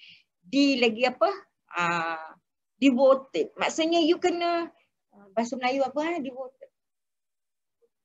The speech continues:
Devote. No, devoted macam kita kena taat, something like that, loyal, eh? Ah, you kena loyal dengan apa yang you buat. Ah, you kena stick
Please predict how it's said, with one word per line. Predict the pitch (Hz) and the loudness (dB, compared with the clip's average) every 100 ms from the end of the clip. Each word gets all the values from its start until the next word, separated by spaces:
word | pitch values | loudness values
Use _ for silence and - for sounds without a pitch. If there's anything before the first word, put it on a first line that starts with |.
| _ _ _ _ _ _ | _ _ _ _ _ _
Devote. | 196 202 262 214 - 233 196 - _ _ _ _ _ | -10 -4 -2 -4 -6 -2 -2 -2 _ _ _ _ _
No, | 233 226 175 170 - _ _ 190 | -4 -2 -2 -8 -18 _ _ -16
devoted | 208 214 226 226 - - | -14 -14 -14 -12 -10 -8
macam | 220 233 233 220 214 220 214 214 214 214 214 | -8 -6 -4 -4 -6 -10 -14 -14 -12 -12 -10
kita | 240 247 240 | -8 -6 -4
kena | 240 233 226 226 - - | -2 0 -2 -4 -10 -6
taat, | - - 247 - | -6 -6 -14 -10
something | 269 262 277 269 | -8 -8 -8 -8
like | 240 240 | -6 -4
that, | - | 0
loyal, | 240 254 247 233 220 226 | 2 2 2 0 0 -2
eh? | 220 - - _ _ _ _ 185 | -4 -6 -12 _ _ _ _ -10
Ah, | 180 160 143 - _ | -8 -8 -12 -20 _
you | 294 370 | 0 2
kena | 359 339 311 294 285 - | 2 2 2 2 0 0
loyal | 247 269 277 277 | 4 6 8 8
dengan | 254 247 240 240 240 | 8 4 2 2 0
apa | - - 285 | -6 -2 2
yang | 269 262 285 233 | 4 2 -2 -6
you | 214 262 | -4 -2
buat. | 208 220 196 156 139 - - - - | -2 -2 -2 -2 -8 -16 -20 -20 -10
Ah, | 175 | -4
you | 220 | -2
kena | 269 302 320 | 0 0 2
stick | 330 - - 285 | 0 -2 -2 -2